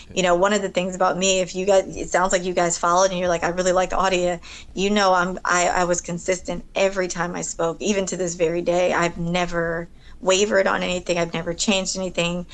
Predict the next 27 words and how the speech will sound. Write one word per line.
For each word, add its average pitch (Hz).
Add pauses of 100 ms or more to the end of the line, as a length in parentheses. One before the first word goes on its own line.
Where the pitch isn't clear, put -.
(240)
Although 185
there 180
may 175
have 175
been 165
some 160
people 175
that 175
said, 185
"Hey, 196
you 190
know, 175
I 175
don't 175
necessarily 175
agree 170
with 170
you 175
on 180
this," 233
I -
would 180
explain 170
to -
them -
my 165
perspective 190